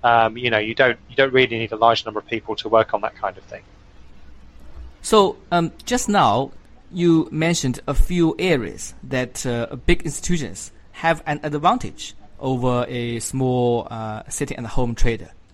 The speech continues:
Speaker 2: Then, if we flip the coin, uh, to the other side, is there any advantage of an individual trader, uh, sitting at home compared to companies like A H L?
Speaker 1: Well, the obvious one is you don't have to pay fees.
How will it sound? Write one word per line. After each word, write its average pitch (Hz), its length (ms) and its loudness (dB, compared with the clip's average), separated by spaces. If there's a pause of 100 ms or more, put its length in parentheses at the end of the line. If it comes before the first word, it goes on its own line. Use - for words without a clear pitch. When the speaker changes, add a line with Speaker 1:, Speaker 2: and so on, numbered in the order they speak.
(180)
Speaker 2:
Then, 196 240 2 (100)
if 190 200 -4
we 277 100 2
flip 247 340 -2 (160)
the 143 300 -4
coin, 107 500 -4
uh, 110 140 -14
to 131 100 -2
the 135 100 -4
other 160 100 -2
side, - 340 -10 (680)
is 214 180 -10
there 330 160 -4
any 277 160 -4
advantage 220 680 -2
of - 220 -8
an 156 200 -4
individual 196 460 -6
trader, 190 540 6 (300)
uh, 123 160 -4
sitting 131 260 -6
at 107 60 -10
home 110 260 -4 (180)
compared 135 420 0
to 120 400 -4 (320)
companies 113 500 -4
like 107 400 -8
A 120 40 -12
H 107 220 -12
L? 90 160 -14 (1800)
Speaker 1:
Well, 139 100 8
the 143 120 8
obvious 156 340 4
one 117 160 2
is 113 120 -4
you - 120 -8
don't 131 100 0
have 123 140 0
to - 80 -16
pay 120 220 0
fees. 107 460 -6